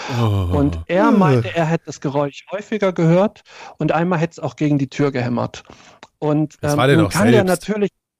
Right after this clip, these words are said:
Speaker 2: nee, also der kann natürlich viel Scheiße erzählen, aber ich hatte ihm wirklich oder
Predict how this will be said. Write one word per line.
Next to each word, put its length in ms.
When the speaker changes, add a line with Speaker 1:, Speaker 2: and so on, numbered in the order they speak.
Speaker 2:
nee, 360
also 200
der 160
kann 240
natürlich 460
viel 220
Scheiße 420
erzählen, 600
aber 420
ich 160
hatte 200
ihm 340
wirklich 500
oder 260